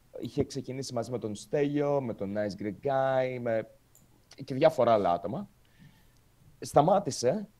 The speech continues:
για δικούς του προσωπικούς λόγους, τους οποίους άμα θέλει να τους μάθει κάποιος, ας δει το podcast μου. Και πρόσφατα τον γνώρισα, βέβαια λέγοντας πρόσφατα, αυτό είναι πριν από έξι μήνες.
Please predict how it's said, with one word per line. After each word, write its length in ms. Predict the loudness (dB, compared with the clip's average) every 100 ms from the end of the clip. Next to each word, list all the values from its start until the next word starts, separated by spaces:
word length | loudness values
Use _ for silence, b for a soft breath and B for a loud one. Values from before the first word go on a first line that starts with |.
| _
για 220 | -6 -2
δικούς 320 | -2 -2 -4 -4
του 80 | -8
προσωπικούς 480 | -8 -10 -8 -8
λόγους, 380 | -4 -4 -4 -10
τους 120 | -14
οποίους 260 | -12 -10 -8
άμα 120 | -8
θέλει 140 | -6 -8
να 60 |
τους 100 | -8
μάθει 220 | -10 -8
κάποιος, 460 | -6 -6 -6 -12 -12 -20 _
ας 140 | -14 -8
δει 100 | -8
το 100 | -8
podcast 280 | -12 -12 -16
μου. 100 | -16 _ B B B B B _ _ _ _ b b b b b
Και 180 | 2 2
πρόσφατα 1040 | 2 2 4 4 0 -2 0 2 4 4
τον 200 | 2 -6
γνώρισα, 800 | -4 -2 -2 -2 -6 -6 -6 -8 -16 _ _ _ -14
βέβαια 320 | -6 0 2
λέγοντας 320 | 2 -2 -8
πρόσφατα, 440 | -8 -6 -4 -2 -4
αυτό 200 | -2 -6
είναι 100 | -6
πριν 180 | -8 -8
από 140 | -6
έξι 240 | -8 -6
μήνες. 460 | -10 -10 -14 -20